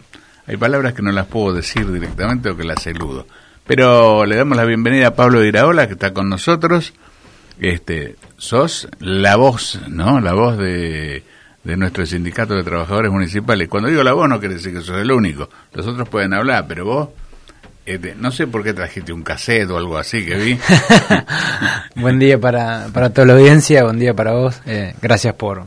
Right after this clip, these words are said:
Speaker 2: por darnos el espacio y como bien lo decís, no, no soy la voz, soy un integrante más de,
Speaker 1: Bueno, pero
Speaker 2: de esta
Speaker 1: yo sé,
Speaker 2: comisión
Speaker 1: yo sé,
Speaker 2: directiva
Speaker 1: no, no me
Speaker 2: que,
Speaker 1: refiero, no me
Speaker 2: que
Speaker 1: refiero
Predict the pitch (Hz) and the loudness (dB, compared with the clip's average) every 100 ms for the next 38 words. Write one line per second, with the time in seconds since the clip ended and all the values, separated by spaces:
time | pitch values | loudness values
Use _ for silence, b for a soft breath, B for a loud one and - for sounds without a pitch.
0 | 107 - 117 117 120 117 - 139 - 135 | -8 0 4 4 2 0 2 2 4 0
1 | 113 98 110 117 123 123 117 110 - 139 | -2 -4 -6 -2 0 0 -2 -2 -2 -2
2 | 113 107 101 95 104 107 113 98 95 92 | -2 -4 -4 -6 -4 -2 -2 -2 -4 -6
3 | - 110 104 101 - 117 110 104 110 117 | -4 -4 -4 -8 -6 -4 -4 -2 -2 -2
4 | 107 113 107 104 98 76 - - - 76 | -2 -2 -2 -2 -2 -4 -8 -12 -10 -10
5 | 76 - 123 127 131 127 123 117 139 135 | -10 0 2 4 4 4 4 4 4 6
6 | 131 123 151 160 151 156 131 123 113 170 | 4 4 6 8 8 8 6 4 4 4
7 | 151 107 95 113 135 135 | 4 4 2 2 4 4